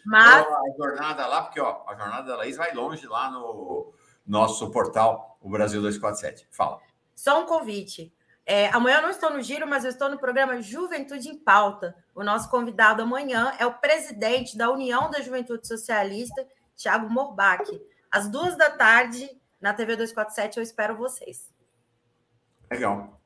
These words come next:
Speaker 2: Valeu. Ah, olha aqui, Laís, antes de você sair. Você já saiu? Não, não saiu.
Speaker 1: Não,
Speaker 2: Olha o
Speaker 1: tô aqui.
Speaker 2: Costa Pinto.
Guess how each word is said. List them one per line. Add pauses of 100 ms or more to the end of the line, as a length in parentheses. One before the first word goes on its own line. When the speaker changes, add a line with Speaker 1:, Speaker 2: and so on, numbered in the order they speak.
(360)
Speaker 2:
Valeu.
Ah,
olha
aqui,
Laís,
antes
de
você
sair.
Você
já
saiu?
Não,
não
saiu.
Speaker 1:
Não,
Speaker 2:
Olha
o
Speaker 1:
tô
aqui.
Speaker 2:
Costa
Pinto.